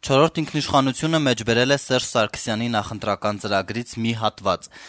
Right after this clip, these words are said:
"Ապահով Հայաստան, տուն դարձի փափագով հայրենիքի կարոտով ապրող հայրենիքների համար"։ Այս մի դրույթը, գրում է թերթը, Սարգսյանը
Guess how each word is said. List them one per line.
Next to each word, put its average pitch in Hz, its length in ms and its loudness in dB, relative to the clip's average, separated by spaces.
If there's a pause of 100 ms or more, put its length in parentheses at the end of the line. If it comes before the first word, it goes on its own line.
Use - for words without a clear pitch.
(120)
"Ապահով 131 460 4
Հայաստան, 135 640 2
տուն 117 240 -4
դարձի 104 340 0
փափագով 110 640 2 (220)
հայրենիքի 120 580 2
կարոտով 110 540 2
ապրող 113 260 -2
հայրենիքների 101 720 -4
համար"։ 92 380 -2 (320)
Այս 131 180 0
մի 156 140 0
դրույթը, 180 340 0
գրում 113 320 0
է - 80 -2
թերթը, 107 320 -6
Սարգսյանը 185 560 2